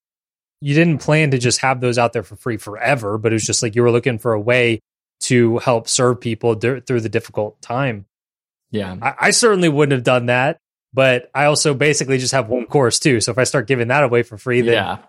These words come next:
Speaker 1: my other revenue streams go away. But that's actually when I started doing my weekly live streams. I had never done that
Speaker 2: Mm.
Speaker 1: before the lockdowns, but what I noticed was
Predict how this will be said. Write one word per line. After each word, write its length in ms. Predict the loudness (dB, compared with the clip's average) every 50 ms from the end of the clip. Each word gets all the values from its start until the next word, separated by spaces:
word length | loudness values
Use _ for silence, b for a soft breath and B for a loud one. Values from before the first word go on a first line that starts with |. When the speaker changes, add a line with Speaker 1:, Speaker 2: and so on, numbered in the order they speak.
| _ _ _
Speaker 1:
my 120 | 0 2 2
other 240 | 2 2 2 2
revenue 360 | 2 2 0 0 -2 -4 -4 -6
streams 340 | -6 -6 -6 -8 -6 -8
go 160 | -6 -4 -4 -4
away. 360 | -2 0 2 2 2 2 0
But 160 | -2 -4 -2
that's 200 | 0 0 0 2
actually 380 | 0 0 0 0 0 0 0 2
when 220 | 2 0 0 2
I 80 | 2 0
started 360 | 0 0 0 0 0 -2 0
doing 480 | 0 0 2 2 0 0 -2 -4 -10 -12 _ _ _ _ _ -2
my 260 | 0 2 2 2 0
weekly 380 | 2 2 0 0 0 0 -2 0
live 320 | 2 2 2 2 0 -2
streams. 300 | -4 -6 -8 -12 -10 -6
I 80 | -4 -4
had 160 | -2 -2 -2
never 300 | -2 -2 0 0 0 0
done 180 | 0 0 0 2
that 160 | 0 0 2
Speaker 2:
Mm. 120 | 0 0
Speaker 1:
before 280 | 0 0 0 -2 -2 -2
the 120 | -2 -2
lockdowns, 520 | 0 0 0 0 -2 _ -4 -4 -4 -6 -8 -6
but 140 | -6 -4
what 180 | -2 0 2 2
I 80 | 2 2
noticed 420 | 2 0 2 2 0 -2 -2 -2
was 400 | 0 2 2 2 2 0 -2